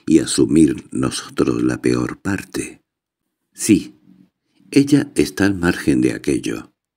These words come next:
Debíais haber oído a aquel cadáver desenterrado que era Kurt decir, 'Mi prometida'. Entonces hubierais percibido por completo qué lejos se hallaba ella de todo.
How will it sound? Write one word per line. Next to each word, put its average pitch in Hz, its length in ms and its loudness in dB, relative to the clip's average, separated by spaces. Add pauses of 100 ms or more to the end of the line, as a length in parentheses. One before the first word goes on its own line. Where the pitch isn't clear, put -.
(880)
Debíais 85 800 2
haber 71 300 2
oído 67 440 2
a 57 160 -4
aquel 104 380 -8
cadáver 71 560 -2
desenterrado 65 960 -2
que 71 180 4
era 64 320 -4
Kurt 98 380 0
decir, - 540 0 (600)
'Mi 85 220 0
prometida'. 67 960 -2 (840)
Entonces 92 540 -2
hubierais 65 460 0
percibido 71 640 0
por - 160 -4
completo 69 540 2
qué 139 140 -2
lejos - 400 -4
se - 80 -2
hallaba 64 440 -2
ella 76 340 2
de 60 160 -6
todo. - 460 -8